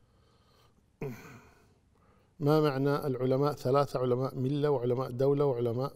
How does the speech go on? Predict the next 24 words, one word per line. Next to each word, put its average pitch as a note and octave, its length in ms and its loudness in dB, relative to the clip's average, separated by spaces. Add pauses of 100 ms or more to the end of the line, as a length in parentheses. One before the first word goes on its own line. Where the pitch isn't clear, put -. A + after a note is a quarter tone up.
أمة. G#2 220 -6 (800)
نعم، B3 240 4
هذا B3 180 10
يقوله G#3+ 320 6
بعض D3+ 220 2
أهل C3 180 0
العلم، D3 300 0 (800)
كان C#3 140 -4
يقوله C3+ 300 -2
شيخنا C3 320 -4
ابن A#2 120 -6
عثيمين B2+ 320 -6
رحمه A2+ 240 -8
الله B2 100 -8
تعالى، C3 400 -6 (840)
يقول: - 300 -2
"العلماء C#3 460 -2
ثلاثة، C3+ 500 -2 (720)
عالم C#3 300 0
سلطة، D3+ 400 -2 (720)
وعالم B2+ 540 -2
أمة، E3 300 -4 (280)
وعالم C3+ 340 -2
ملة." A#2+ 360 -4